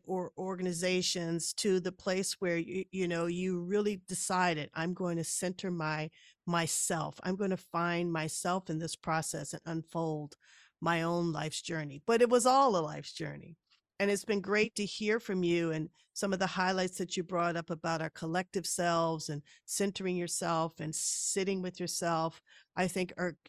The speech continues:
are not only tools for our younger women, the younger women who are listening, but for the rest of us as well. I mean,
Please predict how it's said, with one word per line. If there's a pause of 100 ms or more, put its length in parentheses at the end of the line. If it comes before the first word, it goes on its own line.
are
not
only
tools
for (380)
our
younger
women,
the
younger
women
who
are
listening, (300)
but
for
the
rest
of
us
as
well.
I
mean,